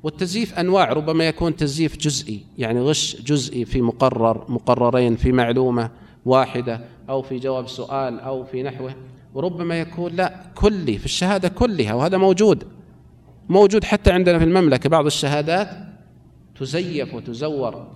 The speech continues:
خاصة المعاهد الخاصة، والآن بعض ال-، الشهادات العامة، المتوسط والثانوي، تزيف ويرد أسئلة كثيرة حول حل هذا،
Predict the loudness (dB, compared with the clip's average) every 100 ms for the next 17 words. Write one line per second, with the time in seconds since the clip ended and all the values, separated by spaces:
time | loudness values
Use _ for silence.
0 | -10 -6 -6 -8 -8 -6 -6 -6 -6 -8
1 | -12 -16 -16 -16 -8 -6 -6 -8 -8 -10
2 | -18 -20 -20 -6 -2 0 0 2 4 2
3 | 2 -2 -4 -4 -4 -4 -6 -8 -6 -4
4 | 0 2 2 2 2 2 2 4 4 2
5 | 2 2 0 0 -2 0 -4 -2 0 2
6 | 4 2 0 -6 -18 -20 -20 -12 -8 -4
7 | -4 -4 -6 -4 -4 -2 -4 -6 -12 -10
8 | -10 -10 -10 -10 -8 -6 -8 -6 -6 -6
9 | -6 -8 -6 -8 -6 -6 -8 -14